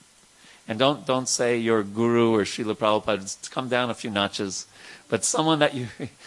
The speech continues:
you know and ex-, you know, maybe run into on a day-to-day basis, or, or just, you know, a friend, a family member, whatever, someone you really trust. You'd even give them your, the pin to your debit card. That's like, that's serious trust, right? You got that person in mind?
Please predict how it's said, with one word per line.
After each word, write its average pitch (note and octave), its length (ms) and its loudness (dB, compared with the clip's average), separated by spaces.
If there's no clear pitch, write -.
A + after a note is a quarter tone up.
you C3+ 100 -6
know C3 300 0
and B2+ 100 -4
ex-, - 300 -8
you B2 80 -4
know, A2+ 100 0
maybe A#2 280 2
run A#2+ 220 4
into B2 320 -2
on A#2 100 0
a A#2 40 -4
day-to-day A2+ 460 2
basis, A2+ 720 -2
or, G2+ 240 0
or G#2+ 160 2
just, - 340 -8
you A2+ 60 -4
know, G#2+ 120 2
a G#2 60 0
friend, A#2+ 400 -2
a G#2 40 -4
family A#2 360 -4
member, A2+ 260 0
whatever, G#2 260 0
someone C#3 260 -2
you A#2+ 100 -4
really E3 300 4
trust. - 500 -4
You'd B2+ 220 -2
even D#3+ 220 0
give C#3+ 140 0
them C#3 240 -6
your, A2+ 180 0
the G2+ 80 -8
pin C#3+ 420 -6
to C3 140 -4
your A#2+ 260 0
debit A2+ 280 2
card. G2 260 -4
That's A#2 220 -10
like, G#2 140 -10
that's A2+ 220 -4
serious G2+ 400 -4
trust, - 400 -8
right? - 120 -10
You A2+ 80 -16
got A#2+ 200 4
that C3 160 4
person C3+ 340 -2
in C3 60 -6
mind? D#3 280 -4